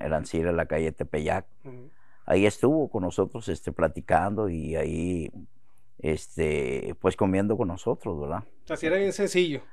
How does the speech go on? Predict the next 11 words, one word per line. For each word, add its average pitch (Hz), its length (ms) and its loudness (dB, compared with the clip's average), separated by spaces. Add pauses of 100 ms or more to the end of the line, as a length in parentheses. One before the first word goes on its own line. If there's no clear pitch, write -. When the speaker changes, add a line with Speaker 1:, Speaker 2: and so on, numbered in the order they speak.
(140)
Speaker 1:
Sí, 165 220 8
era 113 160 12
muy 113 140 4
sencillo, 85 540 0 (140)
era 90 120 2
muy 92 140 -2
sencillo. 80 460 -2
Yo 87 200 2
creo 98 220 2
que, 82 320 2 (1500)
que, 82 760 4